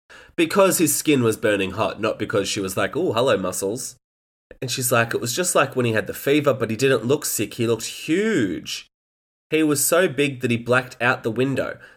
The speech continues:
This window, step away from the window, Jacob. I think it's in your best interest to step away from the window at this point.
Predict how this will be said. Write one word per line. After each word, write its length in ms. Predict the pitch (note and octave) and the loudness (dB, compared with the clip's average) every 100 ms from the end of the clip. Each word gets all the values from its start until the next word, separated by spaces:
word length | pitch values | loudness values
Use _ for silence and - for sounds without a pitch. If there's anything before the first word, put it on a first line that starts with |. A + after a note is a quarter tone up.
| _ | _
This 240 | F3+ A3 B2+ | -4 -4 -2
window, 260 | B2+ A#2+ - | -2 -2 -6
step 320 | - G#3 A3+ | 0 0 2
away 200 | G#3+ F#3+ | 4 4
from 180 | F#3+ D3+ | 4 0
the 60 | |
window, 260 | A2+ B2 G#2 | 2 4 2
Jacob. 460 | F#2+ F2+ - - - - | 2 -6 -6 -12 -12 -8
I 60 | |
think 260 | A#2+ E3 D3 | -2 -2 -2
it's 120 | A#2 | -4
in 120 | A#2+ | 0
your 120 | A#2 A#2+ | 2 4
best 280 | G#2+ - | 2 0
interest 300 | G#2 G2 G2 | -6 -4 -8
to 80 | F#2+ | -6
step 260 | - A2+ G#2+ | -2 -2 0
away 220 | G2+ G2 | 0 0
from 160 | F#2+ F#2 | -2 -10
the 60 | |
window 300 | F2 F#2+ F2+ | -8 -6 -6
at 100 | D#2+ | -6
this 140 | E2 - | -8 -12
point. 300 | - D#2+ | -12 -14